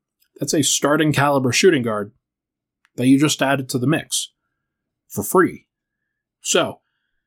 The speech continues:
if they were a play-in team last year, kind of at that eight seed range,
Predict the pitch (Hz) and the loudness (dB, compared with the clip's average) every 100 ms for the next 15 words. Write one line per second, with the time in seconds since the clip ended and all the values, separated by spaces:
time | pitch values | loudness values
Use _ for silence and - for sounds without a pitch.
0 | _ _ - 120 143 156 147 135 190 202 | _ _ -10 -4 0 2 0 0 2 2
1 | 156 143 127 117 110 104 - 110 104 - | 2 -2 -2 0 -2 -2 -2 -2 -4 -10
2 | _ _ _ _ _ _ - 131 123 117 | _ _ _ _ _ _ -4 0 0 0
3 | 107 98 - 147 - - 104 98 98 101 | -2 -4 -4 -4 -4 -4 -6 -6 -8 -6
4 | - | -8